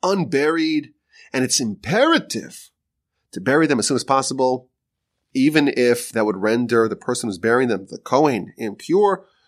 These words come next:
and it would be totally inappropriate under ordinary circumstances. And even the Kohen Gadol, if they encounter the body,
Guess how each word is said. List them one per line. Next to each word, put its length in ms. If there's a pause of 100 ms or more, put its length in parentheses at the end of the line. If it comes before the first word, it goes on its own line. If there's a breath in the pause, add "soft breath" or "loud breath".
(140 soft breath)
and 100
it 40
would 100
be 260
totally 580
inappropriate 1040 (440)
under 520 (140)
ordinary 680
circumstances. 1300 (720)
And 140
even 220
the 80
Kohen 160
Gadol, 400 (920)
if 120
they 420
encounter 480
the 100
body, 560